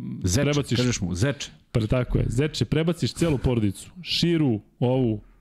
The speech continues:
Speaker 2: tu se lepo stacionirate, živiš ovde i pre i posle.
Speaker 1: I Bog da te vidi.
Speaker 2: Pa tako je, i rešena stvar.
Speaker 1: Pa nema bolje, realno.
Speaker 2: Pa naravno da nema. E, Kuzma, ali bez zazanja Lede je zaista odigrao dobro, e, nadoknadio je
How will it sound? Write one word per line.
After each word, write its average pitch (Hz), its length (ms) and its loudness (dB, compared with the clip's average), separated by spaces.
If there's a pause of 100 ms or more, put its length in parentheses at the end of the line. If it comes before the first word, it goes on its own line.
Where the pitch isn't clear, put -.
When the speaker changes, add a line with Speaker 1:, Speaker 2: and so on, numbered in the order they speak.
(240)
Speaker 2:
tu 170 140 2
se 139 160 0
lepo 139 240 0
stacionirate, 117 800 0 (500)
živiš 139 440 2
ovde 123 440 0 (180)
i 110 140 2
pre 165 360 2
i 117 40 2
posle. 151 580 0
Speaker 1:
I 143 80 2
Bog 143 320 2
da 117 100 2
te 104 100 0
vidi. 87 260 0
Speaker 2:
Pa 92 280 -4
tako - 360 0
je, 82 120 0
i 110 160 2
rešena 180 400 2
stvar. 160 260 0 (240)
Speaker 1:
Pa 95 80 2
nema 147 160 2
bolje, 110 260 0
realno. 85 260 -2 (200)
Speaker 2:
Pa - 140 -2
naravno 110 340 2
da 107 120 2
nema. 101 180 2 (260)
E, 113 920 2
Kuzma, 156 260 0
ali 107 80 2
bez 139 180 2
zazanja 147 320 2
Lede 117 240 2
je 135 100 2
zaista 131 320 2
odigrao 131 240 2
dobro, 123 300 2 (100)
e, - 140 -6 (380)
nadoknadio 123 600 2
je 113 260 2